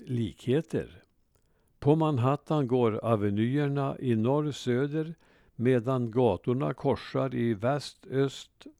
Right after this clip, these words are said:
och bildar ett rutmönster. Hemma i Ransby är det likadant. Gammelvägen och Nyvägen går i nord-sydlig riktning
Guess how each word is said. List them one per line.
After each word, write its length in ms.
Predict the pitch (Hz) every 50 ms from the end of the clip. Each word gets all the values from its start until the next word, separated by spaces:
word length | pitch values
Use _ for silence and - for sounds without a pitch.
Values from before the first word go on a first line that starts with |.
| _ _
och 200 | 165 160 156 - _
bildar 500 | - 139 107 90 92 92 101 104 110 110
ett 260 | - 98 92 - -
rutmönster. 1040 | 110 104 107 113 90 - _ - 95 98 123 156 160 - - - - - - 73 90 - _ _ _ _ _ _ _ _ _ _ _ _ _ _ _ _ _ _ _ _ _ _
Hemma 340 | - 143 143 143 156 170 170
i 60 | 160
Ransby 600 | 117 104 98 117 143 151 - - - - 185 170
är 80 | 156 131
det 120 | 127 135
likadant. 1000 | 131 127 123 101 76 - - 127 113 123 160 156 107 71 69 - _ - - - _ _ _ _ _ _ _ _ _ _ _ _ _ _ _ _
Gammelvägen 1000 | - 110 113 135 151 151 139 123 120 123 113 113 120 139 151 156 151 170 165 156 156
och 220 | 156 143 - -
Nyvägen 800 | 107 113 135 151 139 117 98 110 117 120 127 127 156 151 143 131
går 260 | 120 139 135 135 127
i 80 | 131 131
nord-sydlig 1080 | 123 117 120 127 143 151 135 - - - - 131 127 120 110 113 135 139 135 131 113 131
riktning 600 | 127 107 - _ _ - 123 127 147 151 147 139